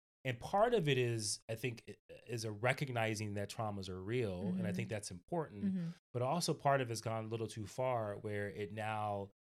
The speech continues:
Speaker 1: it, it is, to your point, is now my identity
Speaker 2: Right.
Speaker 1: instead of it being something that I, that cre-, helped shape me, but it is not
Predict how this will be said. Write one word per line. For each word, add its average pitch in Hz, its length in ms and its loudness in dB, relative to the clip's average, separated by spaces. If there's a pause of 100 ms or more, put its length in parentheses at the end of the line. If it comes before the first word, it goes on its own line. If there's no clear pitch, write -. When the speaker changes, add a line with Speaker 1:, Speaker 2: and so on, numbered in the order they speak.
Speaker 1:
it, 123 200 -6
it 120 120 -6 (120)
is, 127 280 2
to 113 120 -6
your 110 100 -2
point, 104 320 -6 (220)
is 107 160 -4
now 120 200 0
my 110 220 -2
identity 98 480 -2
Speaker 2:
Right. 87 240 0
Speaker 1:
instead 113 200 0
of 101 120 -6
it 104 140 -4
being 101 180 -4
something 101 320 -6
that 101 160 -6
I, 101 280 -4 (120)
that 101 160 -6 (140)
cre-, - 160 -8 (200)
helped 160 320 0
shape - 400 -2
me, 110 300 -8 (220)
but 117 100 -2
it 110 80 -2
is 104 180 -4
not 101 200 -4